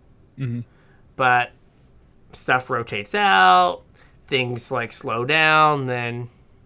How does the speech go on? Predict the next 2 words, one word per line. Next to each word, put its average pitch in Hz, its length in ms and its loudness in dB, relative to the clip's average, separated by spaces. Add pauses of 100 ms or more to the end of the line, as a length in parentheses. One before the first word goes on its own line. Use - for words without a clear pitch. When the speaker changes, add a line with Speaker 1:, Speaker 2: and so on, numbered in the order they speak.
(460)
Speaker 2:
yeah. 98 220 -12 (1200)
So, 110 520 -6